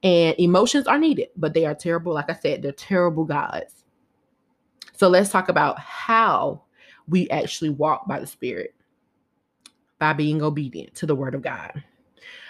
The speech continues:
Romans seven five states that if we live in our feelings or flesh, we will end in death. But if we will, if we live and walk by the Spirit, it will lead us to life.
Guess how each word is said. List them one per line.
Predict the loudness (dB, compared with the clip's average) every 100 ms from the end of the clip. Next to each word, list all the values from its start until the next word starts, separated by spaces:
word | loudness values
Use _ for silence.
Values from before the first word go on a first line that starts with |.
| -2
Romans | 2 4 6 4
seven | 2 2 2
five | 0 -2 -2
states | -4 -6 -6 -4
that | -2 -2
if | -2
we | -4
live | -2 -2 0
in | 0 -2
our | -2
feelings | -2 -2 -2 -4 -10 _ _ _ _
or | 2 2
flesh, | 2 2 0 -6 -14 -18 -20 -20 -16 -16 -16 -20 _
we | -2 0
will | 0 0
end | 0 2 0 -4 -10 _ 0
in | 2
death. | 2 0 -6 -20 _ _ -20 -20 _ _
But | 0 4 6 6 2 -8 _ _ -2
if | -2
we | 0 -4
will, | 0 2 2 2
if | -4 -6
we | -6
live | -2 2 4 4 4
and | 0
walk | 2 2 2
by | -2
the | -4
Spirit, | -12 -2 2 2 0 -2
it | -2
will | -2 -2
lead | -2
us | -2 -6
to | -8
life. | -6 -6 -10 -14 -20